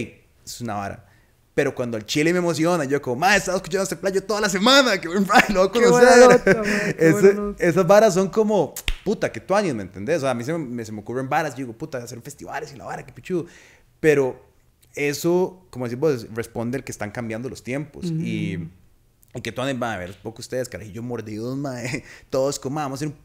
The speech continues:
Speaker 1: ma, y tien-, ¿sabes? Te, tenés, o sea, lleva mucho tiempo haciendo, pero tenés un montón de años de carrera que desarrollar y de, de speeches que hacer y varas que hacer,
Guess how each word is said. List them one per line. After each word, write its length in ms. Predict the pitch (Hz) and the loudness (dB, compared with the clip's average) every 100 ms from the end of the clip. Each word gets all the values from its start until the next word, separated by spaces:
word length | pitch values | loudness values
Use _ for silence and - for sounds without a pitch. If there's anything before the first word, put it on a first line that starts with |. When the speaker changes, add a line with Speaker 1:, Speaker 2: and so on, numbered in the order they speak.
| _ 156 | _ -4
Speaker 1:
ma, 80 | |
y 120 | 165 127 | -4 -4
tien-, 200 | 127 - | -6 -4
¿sabes? 240 | 175 139 | -2 -2
Te, 80 | 110 | -4
tenés, 480 | 104 - 117 110 117 | -12 -10 -8 -6 -4
o 20 | |
sea, 300 | 135 135 87 | -2 -4 -4
lleva 240 | - 110 110 | -4 -2 -2
mucho 180 | 127 | -6
tiempo 240 | - 151 156 | -6 -6 -4
haciendo, 260 | 143 160 | -4 -4
pero 160 | 170 151 | -4 -6
tenés 260 | - 101 123 | -6 -10 -8
un 60 | |
montón 260 | 131 127 131 | -10 -8 -6
de 80 | 131 | -4
años 160 | 143 | -4
de 80 | 107 | -6
carrera 420 | - 87 104 127 | -8 -8 -6 -6
que 80 | 131 | -6
desarrollar 500 | 139 - 123 117 127 | -6 -6 -8 -6 -6
y 40 | 107 | -8
de, 120 | - | -12
de 240 | 90 92 90 | -16 -14 -14
speeches 380 | - 104 120 - | -12 -12 -12 -8
que 80 | |
hacer 240 | 135 135 123 | -6 -6 -6
y 60 | |
varas 220 | 92 95 - | -8 -8 -10
que 60 | |
hacer, 320 | 131 120 160 | -10 -8 -10